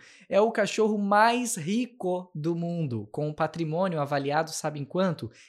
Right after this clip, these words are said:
Quinhentos milhões de dólares. O pastor alemão herdou esse montante de um outro cachorro, o Gunter quarto, que por sua vez, claro, né, devia ter vindo de alguém. Herdou essa fortuna toda da sua dona,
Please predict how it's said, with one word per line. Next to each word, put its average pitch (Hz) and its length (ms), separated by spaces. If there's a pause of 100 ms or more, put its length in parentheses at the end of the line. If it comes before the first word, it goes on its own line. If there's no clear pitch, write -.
(120)
Quinhentos 175 560
milhões 190 640
de 196 100
dólares. 123 580 (300)
O 156 60
pastor 190 340
alemão 196 720
herdou 147 280
esse 175 160
montante 180 440
de 185 100
um 180 100
outro 202 260
cachorro, 170 540
o 170 100
Gunter 160 560
quarto, 135 440 (320)
que 233 100
por 226 140
sua 185 180
vez, 170 200
claro, 135 340
né, 139 200
devia 147 240
ter 160 120
vindo 151 180
de 165 100
alguém. 147 420
Herdou 147 320
essa 123 200
fortuna 160 400
toda 175 240
da 185 120
sua 196 240
dona, 165 440